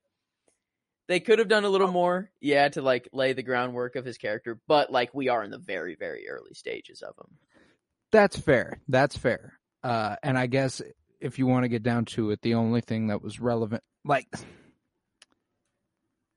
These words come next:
Speaker 2: I guess sometimes I like, I like a twist ending. But if I saw the twist coming, you might as well have just given me the story.
Speaker 1: That's true.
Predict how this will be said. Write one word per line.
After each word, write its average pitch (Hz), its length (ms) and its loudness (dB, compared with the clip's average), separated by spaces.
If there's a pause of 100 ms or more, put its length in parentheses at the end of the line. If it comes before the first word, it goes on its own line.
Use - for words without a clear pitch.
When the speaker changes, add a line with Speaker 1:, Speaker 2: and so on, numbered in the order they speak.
(1600)
Speaker 2:
I - 120 4
guess 208 220 -2
sometimes 165 540 -4
I 139 80 -4
like, 123 240 -6
I 139 100 2
like 139 300 2
a 156 40 -2
twist - 380 0
ending. 101 400 -2 (1800)
But 139 120 2
if - 80 -2
I 151 80 2
saw 190 320 4
the 180 80 2
twist - 400 0
coming, 160 480 -2 (420)
you 143 140 0
might 170 240 2
as 135 120 0
well 151 200 6
have 135 100 0
just 127 160 -4
given 131 260 0
me 123 120 -2
the 101 80 -12
story. 110 580 -8
Speaker 1:
That's 160 320 0
true. 117 400 -6